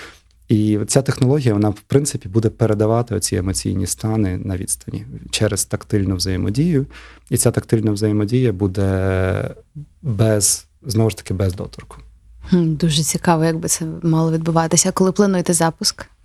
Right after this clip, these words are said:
Speaker 1: Е, проект, він триває чотири роки, і він включає в со-, в себе кілька стадій. Тобто, з одної ста-, е, з одної сторони, ми будемо досліджувати різноманітні сценарії такої взаємодії.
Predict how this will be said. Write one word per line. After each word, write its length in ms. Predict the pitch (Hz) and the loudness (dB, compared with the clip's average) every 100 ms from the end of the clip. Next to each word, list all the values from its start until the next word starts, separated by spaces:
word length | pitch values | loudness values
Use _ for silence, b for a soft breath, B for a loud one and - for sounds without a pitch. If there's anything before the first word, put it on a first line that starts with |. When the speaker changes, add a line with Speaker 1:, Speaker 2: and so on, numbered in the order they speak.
| B B B B B B B - | B B B B B B B 2
Speaker 1:
Е, 240 | 120 117 | 4 4
проект, 460 | 110 - 127 180 - | 2 4 4 4 2
він 180 | 151 123 | 2 2
триває 460 | - 131 120 123 | 2 2 4 2
чотири 560 | 110 - - 120 117 110 | 0 -2 2 4 4 0
роки, 720 | 139 107 98 98 - 190 - - | 0 2 2 2 0 0 0 0
і 440 | 113 113 110 110 | 2 4 4 2
він 320 | 101 120 143 | 2 2 2
включає 640 | 139 - 117 - 120 117 113 113 | -2 -2 -2 2 2 2 0 -2
в 240 | 131 127 | -14 -6
со-, 320 | - 120 113 117 | 0 2 2 2
в 60 | - | 0
себе 560 | 120 110 107 104 101 - _ | 2 2 2 2 -2 -8 _
кілька 300 | - 104 107 | 0 0 0
стадій. 440 | - 104 95 - - | -4 -2 -4 -4 -10
Тобто, 260 | 101 - | -10 -4
з 60 | 101 | 0
одної 240 | 110 120 | 2 2
ста-, 340 | 123 - 117 120 - | 0 0 0 0 0
е, 200 | 110 107 | 0 0
з 80 | 107 | 0
одної 220 | 117 123 | 2 0
сторони, 400 | - 117 113 110 | -2 0 2 2
ми 120 | 107 | 2
будемо 260 | 104 110 104 | 2 2 0
досліджувати 520 | 104 113 110 101 104 | 0 0 2 0 0
різноманітні 540 | 98 107 110 113 107 | 2 2 2 2 0
сценарії 640 | 98 - 110 101 92 104 123 | -2 0 0 2 0 -2 -2
такої 300 | 135 139 135 | -2 0 0
взаємодії. 600 | 139 139 143 151 170 | 0 2 2 2 0